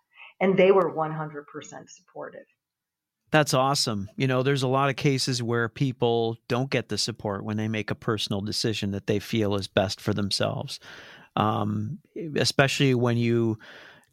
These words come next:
Speaker 2: didn't go the sort of, uh, quote unquote orthodox route, but you actually tried something alternative, for lack of a better term. Um, and that can be daunting if you don't have the support of the most important people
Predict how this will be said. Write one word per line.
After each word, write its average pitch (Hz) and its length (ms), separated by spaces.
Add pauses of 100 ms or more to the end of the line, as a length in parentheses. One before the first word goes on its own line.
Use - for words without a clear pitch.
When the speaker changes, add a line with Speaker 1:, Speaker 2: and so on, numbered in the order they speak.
Speaker 2:
didn't 123 420
go 123 300
the 117 180
sort 120 300
of, 107 280
uh, 107 320
quote 117 300
unquote 113 400
orthodox 131 640
route, 117 360 (100)
but 110 160
you 120 100
actually 117 380
tried 113 340
something 110 640 (520)
alternative, 131 920
for - 160
lack 107 220
of 104 80
a 104 60
better 107 260
term. 110 360 (540)
Um, 107 580 (280)
and 117 120
that 135 140
can 156 120
be 127 160
daunting 113 600
if 95 200
you 107 80
don't 107 240
have 107 200
the 101 80
support 117 440
of 92 80
the 107 80
most 104 300
important 101 420
people 101 500